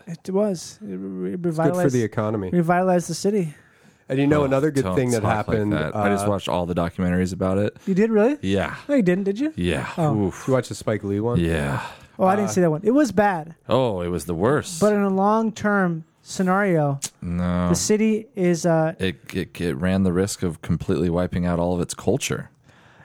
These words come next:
Speaker 1: It did, but it
Speaker 3: 'Cause
Speaker 1: didn't
Speaker 3: they weren't, they
Speaker 1: happen.
Speaker 3: didn't want all the black people to move back, you know?
Speaker 1: Yeah.
Speaker 3: They weren't letting 'em.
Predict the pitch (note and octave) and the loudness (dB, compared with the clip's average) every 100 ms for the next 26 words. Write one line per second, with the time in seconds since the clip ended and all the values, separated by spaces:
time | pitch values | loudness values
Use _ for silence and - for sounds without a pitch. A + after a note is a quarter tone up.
0 | - E3+ G3 F3+ E3 D3+ - G#2 G2+ A2 | -10 -2 2 2 2 0 2 2 2 2
1 | A2 A2+ A#2 A2 A2 G#2+ G2+ G#2+ C3 C3 | 2 2 2 2 2 0 0 0 0 0
2 | G#2+ G2 G2+ E2+ F#2 D3 D3+ - F2+ E2+ | 2 4 2 2 0 0 -4 -6 -4 -2
3 | F#2+ C3 - _ - _ _ F#3 D#3+ F#2+ | -2 -4 -10 _ -20 _ _ -2 0 2
4 | G#2 F2+ G2+ C3+ G2 D2 | 0 0 0 2 -2 -4